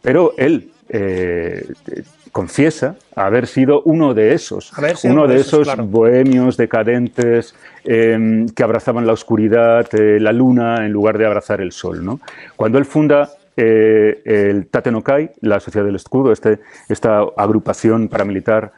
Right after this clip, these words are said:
Speaker 1: compuesta por unos cien miembros, es el mismo año sesenta y ocho, ese año de, del sol y el acero, que es un ejército que es muy interesante porque,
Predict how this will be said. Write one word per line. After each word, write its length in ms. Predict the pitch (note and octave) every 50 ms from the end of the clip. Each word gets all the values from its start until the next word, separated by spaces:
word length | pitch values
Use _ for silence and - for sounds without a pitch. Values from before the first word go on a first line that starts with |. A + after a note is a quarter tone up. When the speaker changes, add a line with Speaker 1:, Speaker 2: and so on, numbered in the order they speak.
| _ _ _ _
Speaker 1:
compuesta 340 | - - F#2+ F#2+ G#2+ - A2
por 80 | F#2+ G#2
unos 180 | G#2 G#2 F#2 -
cien 160 | A2+ G#2 G#2+
miembros, 380 | A#2 A#2+ A#2+ A#2 C3 B2+ -
es 100 | B2 -
el 60 | A#2 A2+
mismo 260 | A#2+ A2 - A2+ A2
año 140 | A2 A2 F#2+
sesenta 320 | F#2+ - G#2 F#2+ G2 G2
y 60 | G#2
ocho, 180 | A#2 - - A#2
ese 220 | G2+ - - G#2
año 200 | G2+ G#2+ G#2+ G2+
de, 160 | G2 G2+ F#2 - - - - _ -
del 120 | G#2+ G2+
sol 160 | - - A#2 A2
y 60 | G#2+
el 80 | G2+
acero, 400 | A2+ - - A#2+ A#2 B2 B2+ B2+ _ _ - - - - -
que 80 | -
es 100 | B2+ -
un 80 | D#3+ D#3
ejército 560 | D3+ - D#3+ D3 - E3 D3 - F3+ F3+ - _ - - - _ _ -
que 100 | - B2+
es 80 | B2 D3
muy 80 | D#3+ E3
interesante 500 | D#3 E3+ D3+ C3+ - D#3+ E3 E3+ F3 -
porque, 440 | B2+ A#2 - - A#2 G#2+ G2 -